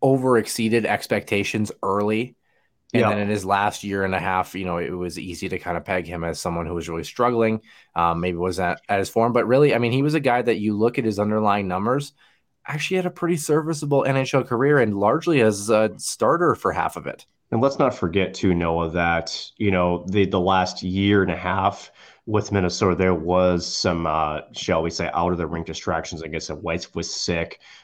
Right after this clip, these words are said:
Speaker 2: Uh, there was a bunch of, uh,
Speaker 1: Yeah.
Speaker 2: things out of his control that I,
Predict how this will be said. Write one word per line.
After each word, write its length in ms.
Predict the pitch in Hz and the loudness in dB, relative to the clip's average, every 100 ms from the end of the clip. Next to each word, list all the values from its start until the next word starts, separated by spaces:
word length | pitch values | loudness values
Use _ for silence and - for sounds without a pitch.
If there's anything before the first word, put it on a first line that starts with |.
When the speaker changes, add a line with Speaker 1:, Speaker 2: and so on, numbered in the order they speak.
| - | -2
Speaker 2:
Uh, 380 | 80 82 82 80 | 2 4 2 0
there 180 | 90 | 0
was 160 | 87 85 | 0 0
a 80 | 80 | -4
bunch 380 | 80 90 90 92 | 0 -2 0 -4
of, 360 | 82 - - - | -6 -10 -16 -6
uh, 380 | 87 82 82 80 | -4 -2 -4 -6
Speaker 1:
Yeah. 220 | 101 87 80 _ - | -6 -4 -6 _ -2
Speaker 2:
things 280 | 143 117 - | 0 2 2
out 180 | 107 | 2
of 80 | 107 | 4
his 160 | 104 95 | 2 0
control 460 | 101 92 101 98 | -2 0 2 2
that 120 | 95 92 | 2 0
I, 200 | 87 | 0